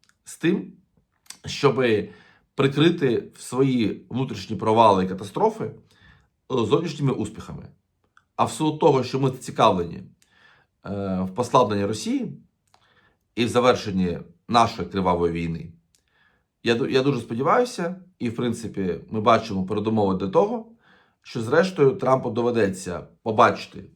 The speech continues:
реальність в обличчя і зрозуміти, що в нього не те, що дуже багато місць, де він може здобути реальну перемогу.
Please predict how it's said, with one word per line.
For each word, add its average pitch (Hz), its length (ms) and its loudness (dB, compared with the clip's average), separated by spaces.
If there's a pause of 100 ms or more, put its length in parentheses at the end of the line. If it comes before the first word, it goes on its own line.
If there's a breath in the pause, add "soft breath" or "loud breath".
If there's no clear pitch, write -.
(120)
реальність 90 580 0
в 92 40 -10
обличчя 160 400 -4 (800 soft breath)
і 120 220 -2
зрозуміти, 131 540 -2
що 110 600 4 (160)
в - 20 -4
нього 143 200 4
не 127 80 -2
те, 151 140 -2
що 123 160 -4
дуже 113 160 -8
багато 110 400 0
місць, 147 400 -4 (540 soft breath)
де 113 120 -2
він 120 120 -2
може 143 280 2
здобути 110 680 -4 (480)
реальну 117 440 4
перемогу. 98 540 2